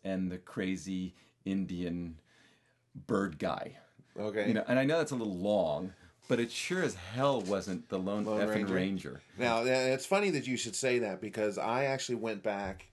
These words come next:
Speaker 1: Yeah.
Speaker 2: and I watched it again
Speaker 1: Mm-hmm.
Speaker 2: the other night,
Speaker 1: Mm-hmm.
Speaker 2: uh, because we were gonna do this and
Speaker 1: Yeah.
Speaker 2: I wanted to kinda
Speaker 1: Mm-hmm.
Speaker 2: refresh myself
Speaker 1: Sure.
Speaker 2: on what happened in the
Speaker 1: Mm-hmm.
Speaker 2: movie.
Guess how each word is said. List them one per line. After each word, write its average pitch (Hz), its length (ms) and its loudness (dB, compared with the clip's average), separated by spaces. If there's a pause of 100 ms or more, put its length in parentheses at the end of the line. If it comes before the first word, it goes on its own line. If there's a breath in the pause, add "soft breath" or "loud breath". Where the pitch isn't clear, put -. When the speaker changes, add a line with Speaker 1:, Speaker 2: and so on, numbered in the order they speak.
Speaker 1:
Yeah. 131 400 2
Speaker 2:
and 113 160 0
I 110 120 4
watched 110 380 0
it 104 80 -6
again 104 440 2
Speaker 1:
Mm-hmm. 113 180 0
Speaker 2:
the 107 100 2
other 104 180 2
night, 101 260 -2
Speaker 1:
Mm-hmm. 107 280 0 (240)
Speaker 2:
uh, 98 380 2 (580)
because 147 580 2
we 131 120 2
were 113 120 -2
gonna 107 160 -2
do 104 200 -2
this 143 220 0
and 104 100 2
Speaker 1:
Yeah. 107 60 0
Speaker 2:
I - 20 2
wanted 107 300 0
to 104 60 -2
kinda 104 220 -2
Speaker 1:
Mm-hmm. 101 80 -2
Speaker 2:
refresh 104 340 -2
myself 107 300 -2
Speaker 1:
Sure. 110 100 4
Speaker 2:
on 95 40 2
what 98 100 0
happened 104 300 -2
in 98 80 -4
the 95 80 -4
Speaker 1:
Mm-hmm. 107 80 2
Speaker 2:
movie. 143 300 2